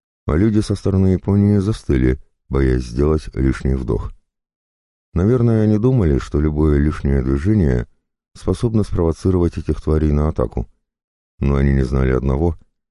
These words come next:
главные силы врага ещё даже не появились. И вот спустя какое-то время из портала начали выходить люди. Практически все были иномирцами. Практически, но не все.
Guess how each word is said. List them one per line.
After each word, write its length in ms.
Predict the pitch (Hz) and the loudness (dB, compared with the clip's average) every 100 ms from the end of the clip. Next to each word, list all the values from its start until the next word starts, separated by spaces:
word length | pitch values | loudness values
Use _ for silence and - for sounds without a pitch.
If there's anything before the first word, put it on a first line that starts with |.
| _ _ - | _ _ -6
главные 640 | 64 64 82 110 113 107 | -2 0 0 2 2 2
силы 300 | - 107 101 | 0 0 0
врага 360 | 95 92 87 98 | 0 0 0 0
ещё 260 | 87 - | 0 -2
даже 280 | 78 82 78 | -2 0 0
не 120 | 73 | 0
появились. 640 | 69 69 62 73 78 58 - _ _ _ _ _ _ _ _ _ _ - | 0 0 0 0 0 -2 -8 _ _ _ _ _ _ _ _ _ _ -2
И 100 | 98 | 0
вот 180 | 101 - | 0 -2
спустя 380 | - 92 90 | -4 -2 -2
какое-то 420 | 80 76 78 69 76 | -2 0 0 0 0
время 380 | 92 110 113 110 - _ _ - | 2 2 0 -4 -14 _ _ -6
из 160 | 64 - | -4 -2
портала 420 | 64 - 76 69 | -4 -2 0 0
начали 360 | 67 - 67 65 | 0 -2 -2 -2
выходить 500 | 64 - 65 65 62 | -4 -4 -4 -4 -4
люди. 300 | 58 53 53 - _ _ _ _ _ | -4 -6 -10 -14 _ _ _ _ _
Практически 640 | 76 73 73 - 71 73 | -6 -2 -4 -4 -4 -4
все 220 | 64 - 64 | -4 -4 -2
были 260 | 64 64 | 0 0
иномирцами. 640 | 65 71 87 - 58 57 - _ _ _ _ _ | 0 0 0 -2 -4 -4 -8 _ _ _ _ _
Практически, 640 | - 82 - 71 64 - | -6 -4 -6 -8 -8 -8
но 220 | 57 64 | -4 0
не 100 | 69 | 0
все. 280 | 67 - 64 | 0 -4 -6